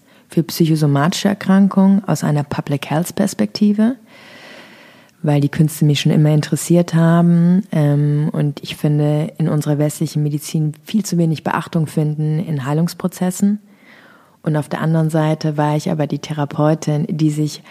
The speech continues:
aktiv um die Tänzer, die eine Kunst ausführen, gekümmert hat. Und, ähm, ja,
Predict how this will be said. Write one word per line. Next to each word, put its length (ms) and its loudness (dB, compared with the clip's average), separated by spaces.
aktiv 640 -4
um 140 -2
die 100 -4
Tänzer, 400 0
die 160 0
eine 200 -2
Kunst 340 -4
ausführen, 500 -2
gekümmert 480 -8
hat. 280 -8
Und, 460 2
ähm, 640 0
ja, 360 0